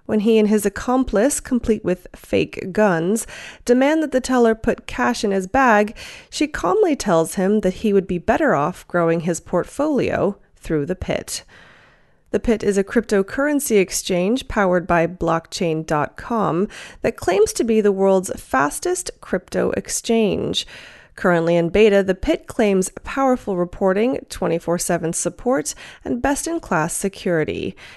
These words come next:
and apparently a pretty big marketing budget. William Shatner is no stranger to blockchain and cryptocurrency. He is already a partner in the Materium-based Third Millennia,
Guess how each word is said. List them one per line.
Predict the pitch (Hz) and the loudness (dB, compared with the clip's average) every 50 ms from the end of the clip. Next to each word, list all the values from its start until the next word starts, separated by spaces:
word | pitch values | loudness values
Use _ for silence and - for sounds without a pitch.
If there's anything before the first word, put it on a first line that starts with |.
| - _ - | -20 _ -8
and | - - | -6 -6
apparently | - - - 302 330 302 254 - 156 151 139 160 196 220 214 - - _ _ _ - | -6 -4 0 0 2 2 2 0 -2 0 0 2 0 0 -2 -6 -20 _ _ _ -12
a | - | -12
pretty | - _ - - 160 143 156 180 | -10 _ -4 -4 -2 -2 -2 -4
big | 180 - - - 147 143 151 165 | -6 -6 -2 0 0 0 0 -4
marketing | 170 170 180 190 185 185 - 190 170 156 151 156 | -4 -2 -2 0 -2 -2 -2 -2 -2 0 -2 -2
budget. | 156 - 139 147 - - - 58 - - - - _ - - - - - - - - _ _ _ _ _ _ _ _ _ _ _ _ _ - | -2 -4 -6 -4 -4 -6 -8 -8 -8 -10 -10 -12 _ -18 -20 -20 -20 -20 -20 -20 -20 _ _ _ _ _ _ _ _ _ _ _ _ _ 2
William | 214 214 208 202 196 | 4 4 6 4 4
Shatner | - 220 202 202 202 202 196 185 | 2 2 2 2 2 2 2 2
is | 185 202 | 4 4
no | 214 196 214 262 | 4 4 4 4
stranger | 294 - - - 254 226 220 220 214 233 254 269 | 2 0 0 2 4 4 4 4 4 2 0 0
to | - - 254 220 196 | -2 -2 -2 -2 -2
blockchain | - 175 170 160 156 - - - - 196 165 165 160 | 0 0 0 0 0 -2 -6 -6 -2 0 0 0 0
and | 147 160 165 151 - | 0 -2 -2 -4 -6
cryptocurrency. | - - 175 - - - 170 156 156 156 - - 254 262 277 269 247 - - 175 170 180 240 262 - - - - - - | -8 -8 -8 -8 -6 -4 -4 -4 -4 -4 -8 -6 -2 0 2 2 2 0 0 0 0 0 0 -2 -4 -8 -18 -18 -20 -18
He | - - 247 | -4 0 0
is | 247 - | 2 2
already | - 285 311 294 302 311 339 370 370 | 2 2 2 2 2 2 4 4 2
a | 349 | 2
partner | 339 - - 190 170 - - 190 202 220 | 0 -4 -4 -2 -2 0 2 2 2 4
in | 214 202 196 | 4 4 4
the | 190 | 4
Materium-based | 180 170 175 - - - - 254 277 302 302 269 226 202 185 - 165 156 156 185 - - - - | 4 2 0 -2 -4 -4 -2 0 2 2 4 4 4 4 2 2 0 0 0 -2 -4 -8 -12 -14
Third | - - - 185 170 165 160 160 | -16 -10 -4 0 0 0 0 0
Millennia, | 170 175 175 185 208 220 233 220 196 160 - - - 180 | -2 -2 0 0 2 2 2 2 0 0 -2 -4 -6 -8